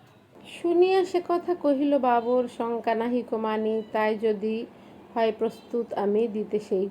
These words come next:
কোরবানি। সবচেয়ে মোর শ্রেষ্ঠ যে ধন জানি আমি তাহা জানি।" বাদশা বাবর তখন কি বলছে, এ কথা শোনার পরে সে কি বলছে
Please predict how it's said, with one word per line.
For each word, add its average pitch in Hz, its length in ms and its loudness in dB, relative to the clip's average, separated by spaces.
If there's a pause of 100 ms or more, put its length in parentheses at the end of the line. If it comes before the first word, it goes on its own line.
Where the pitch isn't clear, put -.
কোরবানি। 170 580 -4 (920)
সবচেয়ে 226 480 -2
মোর 226 320 0 (280)
শ্রেষ্ঠ - 400 -6
যে 214 260 0
ধন 240 320 -2
জানি 175 340 -2
আমি 165 280 -4
তাহা 160 220 -6
জানি।" 78 340 -12 (1120)
বাদশা 196 280 -4
বাবর 214 300 0
তখন 233 200 0
কি 240 140 -8
বলছে, 240 300 0
এ 254 100 2
কথা 233 200 -4
শোনার 220 380 -4
পরে 220 220 0
সে 247 280 -4
কি 226 80 -6
বলছে 214 440 -2